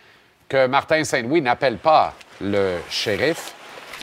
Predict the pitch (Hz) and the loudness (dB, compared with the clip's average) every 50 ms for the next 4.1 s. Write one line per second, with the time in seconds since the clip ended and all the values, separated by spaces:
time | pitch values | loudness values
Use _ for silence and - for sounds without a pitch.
0 | - - - - - 110 143 151 143 - 180 185 180 175 170 151 117 170 214 202 | -16 -18 -16 -6 -2 0 2 2 2 2 2 2 4 4 2 2 2 2 0 0
1 | 156 127 - - - 208 214 196 160 - - 214 208 202 180 147 123 104 - 104 | 0 -2 -4 0 2 2 2 2 0 0 2 4 4 6 6 4 4 2 0 0
2 | 110 127 123 - - - 127 135 147 170 185 196 190 147 104 82 76 85 151 185 | 0 0 0 0 -2 0 4 6 6 6 6 4 2 -2 -4 -6 0 2 4 4
3 | 190 160 190 190 175 147 - - - - - 208 240 247 190 160 214 226 196 135 | 4 2 0 -2 -2 -4 -4 -6 -6 -4 0 2 2 2 4 4 4 6 6 4
4 | 101 | 2